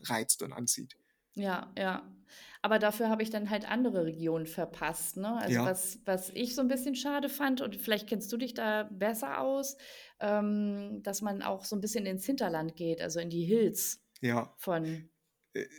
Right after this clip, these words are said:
Speaker 2: Los
Speaker 1: ich,
Speaker 2: Angeles.
Speaker 1: absolut. Los Angeles ist ja umgeben von Bergen. Man möchte das ja gar nicht glauben, ne? Man, äh, am
Speaker 2: Man vergisst
Speaker 1: Anfang,
Speaker 2: es auch.
Speaker 1: richtig, man
Speaker 2: Mhm.
Speaker 1: vergisst das und man denkt immer so an schönes Surferwetter und, äh, Strand und so weiter. Das stimmt natürlich auch, die Strände sind gigantisch.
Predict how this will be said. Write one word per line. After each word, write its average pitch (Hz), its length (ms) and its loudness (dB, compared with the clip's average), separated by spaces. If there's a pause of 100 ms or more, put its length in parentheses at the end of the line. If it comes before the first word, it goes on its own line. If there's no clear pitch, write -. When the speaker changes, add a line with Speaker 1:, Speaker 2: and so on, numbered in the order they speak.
(100)
Speaker 2:
Los 170 220 -4
Speaker 1:
ich, 160 240 4
Speaker 2:
Angeles. 156 320 -4 (440)
Speaker 1:
absolut. 127 580 6
Los 120 320 4
Angeles 131 340 6
ist 135 160 4
ja 120 360 4 (440)
umgeben 139 440 6
von 127 180 2
Bergen. 123 460 2
Man 110 260 -4 (380)
möchte 127 240 4
das 127 80 6
ja 123 80 6
gar 120 180 2
nicht 127 160 -2
glauben, 120 360 6
ne? 123 160 0
Man, 117 340 -2 (440)
äh, 127 80 4
am 123 160 6
Speaker 2:
Man - 0 -
vergisst 120 400 6
Speaker 1:
Anfang, - 0 -
Speaker 2:
es - 140 -2
auch. 143 360 0
Speaker 1:
richtig, 135 120 10
man 120 140 8
Speaker 2:
Mhm. - 0 -
Speaker 1:
vergisst 127 340 8
das 135 140 8
und 123 60 6
man 117 140 6
denkt 131 220 4
immer 123 180 6
so 123 160 6
an 120 280 2 (240)
schönes 131 400 8
Surferwetter 131 760 8
und, 120 440 2
äh, 117 520 2
Strand 135 440 2
und 139 180 0
so 143 100 0
weiter. 135 320 2
Das - 200 0
stimmt - 260 0
natürlich - 380 0
auch, - 120 2
die 123 120 -2
Strände 123 340 2
sind 117 160 -2
gigantisch. 117 640 -2